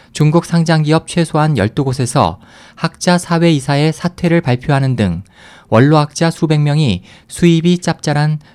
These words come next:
중국 기업의 사회이사직을 내던지고 있습니다. 지난달 이십이일 중앙인민방송에 따르면 최근 약 사 주에 걸쳐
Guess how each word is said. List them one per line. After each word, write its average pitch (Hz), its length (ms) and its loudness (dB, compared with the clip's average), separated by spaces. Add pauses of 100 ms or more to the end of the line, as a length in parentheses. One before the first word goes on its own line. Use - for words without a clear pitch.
중국 156 460 0
기업의 139 520 0
사회이사직을 151 1120 0
내던지고 135 480 0
있습니다. 101 640 -4 (800)
지난달 170 480 4
이십이일 143 720 0
중앙인민방송에 147 1160 0
따르면 131 560 -2 (420)
최근 156 520 0 (100)
약 147 180 0
사 - 280 -4
주에 143 240 0
걸쳐 135 480 -2